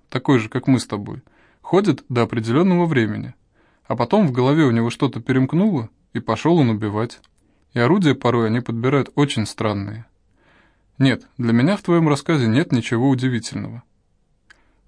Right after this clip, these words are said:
Но, пытался было возразить ему Лазаревский, но бывший одноклассник поднял руку. «Теперь я распишу тебе все это немного по-другому», начал он. Предположим, Антон звонил своей бывшей девушке,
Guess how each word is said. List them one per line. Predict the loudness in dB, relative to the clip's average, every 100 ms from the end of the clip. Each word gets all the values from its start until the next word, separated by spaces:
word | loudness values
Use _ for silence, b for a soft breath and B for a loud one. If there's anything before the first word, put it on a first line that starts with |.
| 0
Но, | 2 2 -2 _ _
пытался | -10 -2 -2 0
было | -2 -2 -2
возразить | -2 -2 -2 -2 -2
ему | -2 -2
Лазаревский, | -2 -2 -2 -4 -6 -6 -4
но | -2
бывший | 0 -2 -4
одноклассник | -4 -4 -2 -2 -2 -4
поднял | -2 0 2 0
руку. | -2 -8 -20 _ _ _ _ _ b b b b b b b b b _
«Теперь | -2 0 2
я | 2
распишу | 2 -2 -4 -2
тебе | -2 -2
все | 0 0
это | 2
немного | 4 4 4 0
по-другому», | -2 -2 0 0 -4 -8 _ _ -4
начал | -2 -2 -4 -6
он. | -8 -12 _ _ _ _ -4
Предположим, | -2 2 4 4 0 -4 -10 _ -4
Антон | -2 2 2 2
звонил | 2 2 0
своей | 0 0 0
бывшей | 0 -2 -2
девушке, | 0 -2 -4 -14 -18